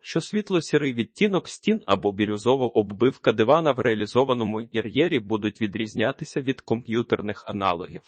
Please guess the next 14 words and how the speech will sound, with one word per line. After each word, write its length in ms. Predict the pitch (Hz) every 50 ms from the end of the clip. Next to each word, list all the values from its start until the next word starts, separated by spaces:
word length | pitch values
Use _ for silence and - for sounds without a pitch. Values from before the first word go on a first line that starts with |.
| _ _ _ _ _
Порада 480 | - 110 123 135 139 131 107 104 101 - _
Інмі 440 | - 196 220 202 190 190 202 196 180 _ _ -
Роум. 400 | - 127 135 127 117 113 113 107
Разом 400 | 107 135 160 185 - 190 180 165
з 100 | - -
ілюстраціями 800 | 143 131 120 - - - 123 117 110 - - 110 104 104 107 110
майбутнього 680 | 107 117 110 107 104 117 110 - - 110 104 113 113 110
інтер'єру 640 | - 117 127 123 120 107 110 107 160 190 190 151 110
попросіть 600 | - 110 101 - 113 113 - - - 185 170 - -
дизайнера 580 | 117 113 107 113 104 104 107 107 110 101 107 107
підготувати 760 | - - 113 101 104 107 101 - 104 101 107 113 131 - -
паперову 560 | - - 113 - - 107 101 117 127 113 110 107
палітру 520 | - 110 107 110 127 131 - - 113 104
фарб 300 | - - 101 101 104